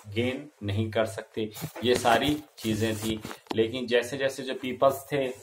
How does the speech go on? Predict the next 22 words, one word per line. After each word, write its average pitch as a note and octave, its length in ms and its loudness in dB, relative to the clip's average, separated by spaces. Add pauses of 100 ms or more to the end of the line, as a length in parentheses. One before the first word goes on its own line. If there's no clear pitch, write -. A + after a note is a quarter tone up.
(120)
भक्ति G#2 300 -2
movement A#2+ 360 0
आया, A#2+ 200 4
उन्होंने A#2 260 0
कहा A2+ 220 2
कि A2+ 80 -2
नहीं, A2 160 -2
भगवान G#2 320 0
का A2+ 120 4
नाम G#2+ 280 2
लेते G#2+ 280 0
रहो G#2+ 200 4
सारे G#2+ 340 0
दिन, G#2 200 -4
अपने G#2 360 -6 (460)
ये G2+ 240 0 (240)
कुछ - 420 -10
चीज़ें G#2+ 440 -2
हैं A2+ 180 0
इनको A2 280 2
फॉलो G#2+ 360 2
करो A2+ 420 0